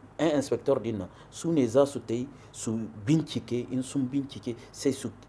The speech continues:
kawo, sai su ce ga abin da suka ce. Parce que in ba a bincike ba, ba a ce ma ko kana da kuɗinka, ba a ce ma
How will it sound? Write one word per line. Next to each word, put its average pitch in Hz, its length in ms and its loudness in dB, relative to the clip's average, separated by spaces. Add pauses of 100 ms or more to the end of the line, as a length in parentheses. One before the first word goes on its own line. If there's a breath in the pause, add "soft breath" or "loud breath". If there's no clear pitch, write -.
(720)
kawo, 131 360 6
sai 135 160 0
su 127 160 -4
ce 123 180 -2 (240 loud breath)
ga 143 220 8
abin 160 260 6
da 139 80 8
suka - 240 -2
ce. - 120 -16 (160 loud breath)
Parce 180 140 6
que 262 200 4
in 285 120 6
ba 170 200 12
a 123 40 6
bincike 120 460 0
ba, 90 160 -2 (400 loud breath)
ba 175 160 10
a 131 80 6
ce 147 220 4
ma 120 200 6
ko 214 200 10
kana 165 240 10
da 131 80 4
kuɗinka, 147 420 4
ba 147 140 8
a 120 40 2
ce - 140 0
ma 127 140 4